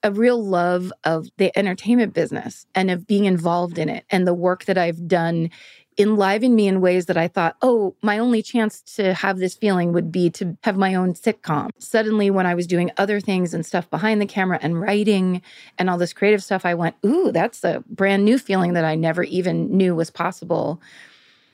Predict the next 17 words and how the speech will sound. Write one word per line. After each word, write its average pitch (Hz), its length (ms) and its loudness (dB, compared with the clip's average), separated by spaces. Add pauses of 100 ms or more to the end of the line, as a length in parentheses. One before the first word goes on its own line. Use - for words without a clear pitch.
(160)
That 196 220 0 (100)
feeling 277 540 2
of, 185 300 -2
"I've 240 240 0
made 240 180 4
this 196 140 0
decision 214 380 0
to 214 80 0
kind 196 180 2
of 175 100 -2
dedicate 175 680 0
what 185 180 2
I'm 175 160 0
doing 165 320 0
to - 320 0
this 165 180 -2
career. - 520 -2